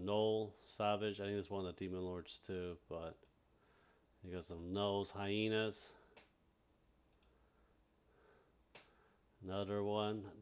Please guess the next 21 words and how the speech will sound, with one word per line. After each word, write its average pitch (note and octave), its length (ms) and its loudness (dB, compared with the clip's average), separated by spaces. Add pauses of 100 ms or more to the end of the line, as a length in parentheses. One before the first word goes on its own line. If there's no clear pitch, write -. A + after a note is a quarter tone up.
(100)
pit A2+ 220 -4
fiend. A2+ 340 0 (280)
This A#2 140 -14
is F2 180 -8
a, E2+ 120 -6 (200)
looks - 140 -2
like F2 180 -2
World F2+ 140 -2
of E2 60 -6
Warcraft F#2+ 480 -2
pit F#2 120 -6 (100)
fiend. F2 200 -6 (1600)
And F#2 300 -4
we F2 60 -2
got E2+ 220 -4
some, E2 300 -6
uh, E2 220 -6 (280)
demons, F#2+ 540 -4
legions F2 480 -6 (180)
as E2+ 160 -12
well. F2+ 340 -10